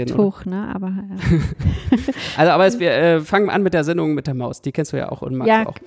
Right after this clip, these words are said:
Speaker 1: klar.
Speaker 2: Und neulich hab ich bei der Sendung mit der Maus, äh, einen Film geguckt über Krankenhausroboter. Im Krankenhaus gibt's so, äh, Transportroboter. Kennst du die? Die fahren irgendwie so rum. Da muss man viel so Zeug transportieren, wie irgendwie schmutzige Wäsche oder Essen oder so.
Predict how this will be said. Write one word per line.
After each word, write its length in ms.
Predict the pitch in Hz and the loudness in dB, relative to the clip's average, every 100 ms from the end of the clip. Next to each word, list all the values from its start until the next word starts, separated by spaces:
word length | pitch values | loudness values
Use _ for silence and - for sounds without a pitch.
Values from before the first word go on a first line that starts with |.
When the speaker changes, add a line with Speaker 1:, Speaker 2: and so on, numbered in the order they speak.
| - | -10
Speaker 1:
klar. 220 | - - | -8 0
Speaker 2:
Und 80 | 160 | 4
neulich 200 | 175 247 | 4 2
hab 100 | 240 | -2
ich 120 | 190 | -2
bei 100 | 170 | 0
der 200 | 156 160 | 0 0
Sendung 240 | 143 185 196 | 0 2 2
mit 80 | |
der 60 | 180 | 2
Maus, 340 | 151 185 - - | 2 0 -2 -4
äh, 280 | 160 160 | 0 2
einen 120 | 156 151 | 0 0
Film 240 | 190 190 | 0 0
geguckt 460 | 160 - 240 - - - _ _ _ _ _ _ - | -4 -4 -4 -4 -16 -20 _ _ _ _ _ _ -2
über 180 | 147 156 | 0 0
Krankenhausroboter. 880 | - 151 - 135 135 127 131 127 127 - - - - | 0 -4 0 0 0 -2 -2 -2 -6 -10 -20 -20 -8
Im 100 | - | -2
Krankenhaus 280 | 143 175 208 | 0 2 2
gibt's 160 | - 170 | 2 2
so, 160 | 170 | 2
äh, 300 | - 143 139 | 2 4 4
Transportroboter. 840 | 139 139 131 151 - 123 135 135 131 - | 2 -2 -2 -4 -4 -4 -2 -2 -2 -6
Kennst 200 | - 143 | -6 -4
du 20 | 160 | -2
die? 100 | 160 | -2
Die 140 | 143 | -2
fahren 160 | - 135 | 0 -2
irgendwie 140 | 131 | 0
so 80 | 131 | -2
rum. 160 | 135 135 - - | -2 -6 -10 -6
Da 80 | 123 | 2
muss 100 | 156 | 4
man 60 | 175 | 4
viel 200 | - 185 | 4 4
so 100 | 151 | 4
Zeug 240 | - 143 | 2 0
transportieren, 560 | 180 165 143 - 160 143 | 0 -2 -2 0 0 2
wie 200 | 135 135 | 0 0
irgendwie 360 | - 127 131 | 0 -2 -2
schmutzige 480 | 127 139 - 123 123 | -4 -4 -4 -6 -2
Wäsche 560 | 139 143 - 147 143 - | -2 -2 0 0 0 0
oder 200 | 123 117 | -2 -2
Essen 400 | 139 - 147 143 | -4 -2 -2 -2
oder 180 | 139 139 | -2 -2
so. 260 | 151 160 | 0 -2